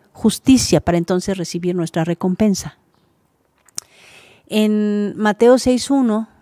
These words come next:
leíamos, "Guard-, eh, le-, guardaos de hacer vuestra justicia delante de los hombres para ser vistos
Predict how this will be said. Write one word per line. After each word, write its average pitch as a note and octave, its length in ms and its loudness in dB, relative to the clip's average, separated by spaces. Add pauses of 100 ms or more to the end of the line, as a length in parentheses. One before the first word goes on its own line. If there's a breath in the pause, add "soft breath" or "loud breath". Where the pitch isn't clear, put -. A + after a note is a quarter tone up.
(120)
leíamos, F#3 540 -4
"Guard-, F3+ 280 -2
eh, F#3 160 -2
le-, F#3+ 160 4
guardaos G#3+ 540 2
de G3+ 60 2
hacer G3+ 280 0
vuestra F3+ 280 -2
justicia G3 460 -2
delante F3 340 0
de E3+ 60 -2
los E3+ 180 -6
hombres F3+ 220 -6
para D#3+ 220 -6
ser F3+ 200 -4
vistos F3+ 560 -6